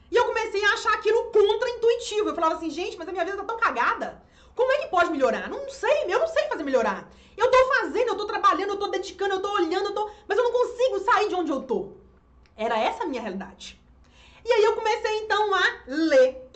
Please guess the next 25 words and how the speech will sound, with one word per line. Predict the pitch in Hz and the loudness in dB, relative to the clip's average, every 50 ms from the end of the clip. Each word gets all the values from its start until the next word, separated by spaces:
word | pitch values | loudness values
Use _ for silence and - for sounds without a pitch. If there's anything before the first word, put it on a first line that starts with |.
| - | -6
a | - 233 | -4 -4
assistir | 247 247 294 311 - - 349 | -4 -4 -6 -8 -4 -2 -2
vídeo, | 349 240 214 262 262 240 202 190 220 - - - | -2 -2 -4 -6 -6 -8 -8 -10 -12 -16 -18 -6
a | 220 233 240 | -4 -2 -2
estudar. | 247 254 - - 403 349 - 254 240 240 240 - - - _ _ _ - - | -2 -4 -8 -10 -10 -6 -4 -2 -2 -2 -4 -8 -18 -20 _ _ _ -6 -4
Agora, | 247 247 254 247 | 0 2 4 2
vale | 240 254 269 330 311 | 4 2 0 0 -2
dizer | 226 240 220 190 247 269 269 | -4 -8 -8 -2 0 0 0
que, | 269 277 269 | 0 0 -2
abri | 247 226 240 | -2 -2 -4
um | 277 277 285 | -4 -6 -4
parêntese | - 226 240 240 254 262 226 202 | -4 -4 -4 -4 -4 -6 -8 -8
bem | 240 339 403 | -8 -8 -4
rapidinho, | - 262 - - 196 196 247 349 285 - - - - - - _ _ _ _ _ _ _ - - - _ | -4 -6 -6 -6 -8 -4 -4 -4 -4 -4 -8 -12 -18 -20 -20 _ _ _ _ _ _ _ -20 -20 -20 _
que | - 403 381 392 | -4 0 2 2
eu, | 415 440 | 2 2
Morgana, | 381 302 277 247 214 285 349 330 285 | 2 0 0 0 -2 -2 -2 -2 -2
tinha | 277 - - 381 392 | -4 -4 -2 0 0
um | 415 427 415 | 0 0 0
preconceito, | - 320 302 302 320 349 415 - - - - 320 311 320 339 370 - - - - - 254 226 214 208 208 - 339 415 - - - - | 0 0 0 2 2 0 0 -2 -8 -8 -4 0 2 2 2 2 0 -6 -12 -2 2 2 2 2 0 -2 -2 0 0 0 0 -4 -8
um | 262 285 | -8 -8
preconceito | - - 262 269 285 370 - - - 302 320 427 - - - - 254 240 277 - - | -2 0 0 2 2 0 -2 -4 -6 -4 -2 -2 -4 -4 0 2 2 2 2 -2 -8
com | - 285 285 | -6 -4 -2
o | |
YouTube. | 285 359 381 - 349 220 196 196 - | 0 0 2 2 2 2 0 -4 -8